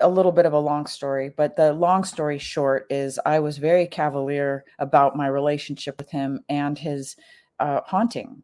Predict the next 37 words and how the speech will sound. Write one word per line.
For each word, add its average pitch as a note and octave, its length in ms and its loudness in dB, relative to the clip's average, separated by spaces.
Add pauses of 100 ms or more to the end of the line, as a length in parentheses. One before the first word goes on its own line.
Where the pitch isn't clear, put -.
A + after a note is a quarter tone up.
(100)
You D3 140 -4
know, C#3 160 0
he, D#3+ 240 -6 (140)
he D#3+ 120 -6
knew E3+ 360 2
I D3 80 2
had D3 100 2
already F3+ 220 4
had F#3 180 0
my E3+ 120 0
U F3 100 0
F F3+ 160 -4
O D3+ 160 0
encounter D3+ 640 -6
at D3 140 -14
the D3 60 -12
time. C#3+ 380 -6
He D#3+ 140 -6
knew D#3+ 200 -4
that. C#3+ 320 -2 (340)
And C#3+ 280 0
he, D3+ 340 -8
and D3 140 0
I C#3+ 60 -2
had D#3 200 -6
told E3 260 -2
him D#3+ 120 -4
about C#3+ 280 -2
the - 60 -20
poltergeist C#3 840 -4 (240)
situation C#3+ 840 -4
in D3 180 -2
my, C3+ 300 -4 (160)
you D3 120 -6
know, C3+ 260 -2
extended C#3+ 520 -6
family. D3 480 -2